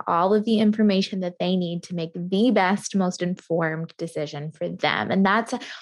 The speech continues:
that's a very generous act, right? Like, yes, you are asking for money on the end of it, but it's a very generous thing to do to make sure that you,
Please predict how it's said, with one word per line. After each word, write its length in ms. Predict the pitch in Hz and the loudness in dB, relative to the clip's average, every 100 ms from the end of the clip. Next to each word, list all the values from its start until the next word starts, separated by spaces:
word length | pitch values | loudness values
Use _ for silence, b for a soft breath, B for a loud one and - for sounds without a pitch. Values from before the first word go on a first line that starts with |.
| B | B
that's 180 | 214 233 | 0 2
a 80 | 240 | 4
very 280 | 226 233 214 | 4 4 4
generous 760 | 190 196 185 175 170 185 - - | 2 2 2 2 0 -2 -8 0
act, 500 | 185 180 - - - | 0 0 -6 -8 2
right? 200 | 190 - | 4 4
Like, 160 | 196 190 | 2 2
yes, 460 | 202 214 208 214 - | 4 6 4 0 2
you 140 | 202 | 4
are 100 | 185 | 4
asking 460 | - 180 185 185 185 | 4 2 0 -4 -2
for 160 | 180 | 2
money 340 | 175 175 208 202 | 4 6 6 6
on 100 | 165 | 4
the 100 | 170 | 2
end 200 | 160 170 | 2 4
of 80 | 165 | 2
it, 120 | - | 2
but 100 | 170 | 2
it's 160 | 165 180 | 2 0
a 40 | |
very 340 | 180 165 175 | 2 4 4
generous 640 | 175 - 165 165 165 165 - | 0 0 2 2 0 -6 -6
thing 300 | 170 156 160 | -4 -4 -6
to 100 | 185 | -4
do 220 | 175 165 | 0 0
to 120 | 175 | -2
make 220 | 165 151 | -6 -6
sure 260 | - 185 175 | -2 2 4
that 180 | - - | 2 -6
you, 180 | 95 | -8